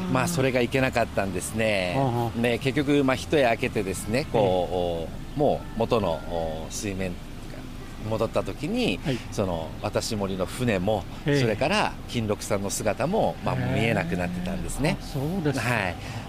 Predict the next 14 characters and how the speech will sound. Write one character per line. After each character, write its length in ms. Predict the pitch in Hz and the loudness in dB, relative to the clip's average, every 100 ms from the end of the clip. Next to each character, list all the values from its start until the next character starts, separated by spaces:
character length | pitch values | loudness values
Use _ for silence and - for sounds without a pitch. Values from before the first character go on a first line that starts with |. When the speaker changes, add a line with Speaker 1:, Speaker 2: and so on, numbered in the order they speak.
| - | 0
Speaker 2:
で、 560 | 233 180 104 120 117 117 | 2 4 2 2 4 4
え 20 | |
ー、 60 | |
潮 280 | 110 135 127 | 2 4 6
が 100 | 117 | 4
引 180 | 107 120 | 4 2
い 40 | |
た 140 | 113 113 | 2 0
時 220 | 117 135 | 2 0
に、 240 | 202 247 107 - | 2 2 0 -2
Speaker 1:
は 60 | |
い。 60 | 131 - | -2 0
Speaker 2:
そ 140 | 110 | 2
の、 240 | 101 92 | 4 2